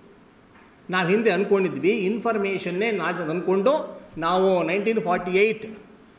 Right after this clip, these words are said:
University Education Commission by ರಾಧಾಕೃಷ್ಣನಿಂದ ಹಿಡಿದು ಎನ್ ಪಿ ನೈನ್ಟೀನ್ ಏಯ್ಟಿ ಸಿಕ್ಸ್ವರೆಗೆ ಏನಾಯ್ತು ನಮ್ಮದು, Information ನಾಲೆಡ್ಜ್ ಅಂತ ಅನ್ಕೊಂಡು ನಾವು develop ಮಾಡ್ತಾ ಇದ್ವಿ.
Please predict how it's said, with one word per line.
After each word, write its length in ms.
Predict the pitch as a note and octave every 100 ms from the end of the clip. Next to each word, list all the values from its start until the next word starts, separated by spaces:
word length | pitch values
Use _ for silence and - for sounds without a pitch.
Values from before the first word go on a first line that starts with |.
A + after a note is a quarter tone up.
| - - - - - -
University 300 | A3 G#3+ A#3
Education 360 | G#3 F#3+ G#3 F#3
Commission 340 | G3 G3 F#3
by 80 | F3+
ರಾಧಾಕೃಷ್ಣನಿಂದ 540 | D#3+ A3 G#3+ G#3+ G#3 F#3+
ಹಿಡಿದು 720 | E3 E3 C#3+ A#3 C#4+ - - - - - - -
ಎನ್ 300 | C#3 G#3 B3+
ಪಿ 200 | B3+ C4
ನೈನ್ಟೀನ್ 260 | A3 A3 A3
ಏಯ್ಟಿ 160 | G#3+
ಸಿಕ್ಸ್ವರೆಗೆ 500 | G#3 A#3+ - A3+ G#3+
ಏನಾಯ್ತು 300 | G#3+ G3+ G3+
ನಮ್ಮದು, 720 | G3 F#3+ G3+ B3 C#4 - - - - - -
Information 640 | G3 A3 A3 G#3+ G#3 G#3+
ನಾಲೆಡ್ಜ್ 220 | F#3+ F#3 F3+
ಅಂತ 160 | F#3
ಅನ್ಕೊಂಡು 500 | F#3 C4 C4+ C#4+ B3+
ನಾವು 500 | G#3+ G3+ C#4+ D#4+ G#3+
develop 300 | E3+ G3+ F3+
ಮಾಡ್ತಾ 260 | D3 C#3+ D#3+
ಇದ್ವಿ. 640 | D3+ A#2+ E3 F3+ - -